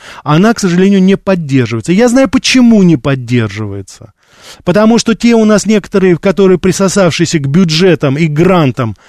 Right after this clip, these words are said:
в правительственных организациях, они не хотят отдавать эти денежки. Им надо ездить на всякие симпозиумы, им надо встречаться, им надо финансирование, им надо гранты, им это. Поэтому не выпускается. И всё это контролируется в одних,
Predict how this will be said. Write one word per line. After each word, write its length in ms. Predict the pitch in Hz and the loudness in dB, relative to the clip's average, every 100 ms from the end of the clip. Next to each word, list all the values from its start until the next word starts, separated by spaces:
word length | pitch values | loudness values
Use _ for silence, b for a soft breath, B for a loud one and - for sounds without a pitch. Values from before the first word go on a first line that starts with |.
| b _ | b _
в 80 | |
правительственных 600 | - 190 185 160 143 170 190 | -2 0 0 -2 -4 -2 -2
организациях, 580 | 190 233 240 277 208 | 0 2 2 2 2
они 140 | 214 262 | 2 4
не 100 | 262 | 2
хотят 480 | 262 254 247 220 180 | 0 0 0 0 0
отдавать 480 | 151 165 160 139 | 0 0 0 0
эти 220 | 143 131 165 | -4 -6 -2
денежки. 580 | 180 139 113 - 104 b b b b - | 0 0 -2 -8 -16 b b b b -2
Им 280 | 269 247 | 2 4
надо 240 | 220 190 190 | 4 2 2
ездить 340 | 196 196 143 | 2 2 2
на 140 | 156 165 | 0 0
всякие 340 | 202 165 147 | 0 0 -2
симпозиумы, 840 | - 139 - 220 214 185 190 190 | -2 -4 -2 0 0 0 0 0
им 240 | 196 233 214 | 0 2 2
надо 240 | 165 127 | 2 -2
встречаться, 580 | - 165 - 226 214 196 | -2 -4 0 0 0 0
им 180 | 220 202 | 2 2
надо 220 | 175 147 | 2 0
финансирование, 720 | 175 170 180 - 226 208 190 | -2 0 0 0 0 2 0
им 200 | 214 214 | 2 2
надо 240 | 190 165 165 | 2 2 0
гранты, 440 | 208 226 208 214 | 0 0 0 0
им 140 | 202 226 | 0 2
это. 260 | 226 202 B B B | 0 -2 B B B
Поэтому 360 | - 247 233 226 | -2 0 2 2
не 260 | 175 202 240 | 4 4 2
выпускается. 840 | 226 - 214 - 185 156 131 147 | 0 -2 -6 -2 0 0 0 -2
И 40 | |
всё 120 | - | -2
это 120 | 233 233 | -2 0
контролируется 880 | 220 196 190 196 240 233 214 190 | 0 2 2 4 2 2 0 0
в 80 | 160 | 2
одних, 280 | 170 202 | 2 0